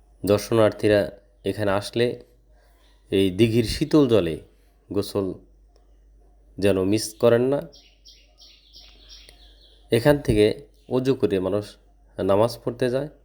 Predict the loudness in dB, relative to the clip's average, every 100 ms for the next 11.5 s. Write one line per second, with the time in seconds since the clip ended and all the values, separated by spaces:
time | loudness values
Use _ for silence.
0 | _ _ _ _ _ _ _ _ _ _
1 | _ _ _ _ _ 2 4 4 0 -2
2 | -4 -10 -8 0 2 2 -2 0 2 0
3 | -6 _ _ _ _ _ _ _ _ _
4 | _ _ _ _ _ _ _ _ _ -20
5 | -6 0 4 4 4 2 0 0 -2 -4
6 | -6 0 0 0 0 2 2 2 2 0
7 | 2 -2 0 0 0 -4 -14 -14 _ _
8 | _ _ _ _ _ -4 0 0 0 -2
9 | -2 -8 -4 -4 2 4 4 4 2 0
10 | -6 0 2 2 -2 -2 -4 -4 -20 _
11 | _ 0 0 0 -2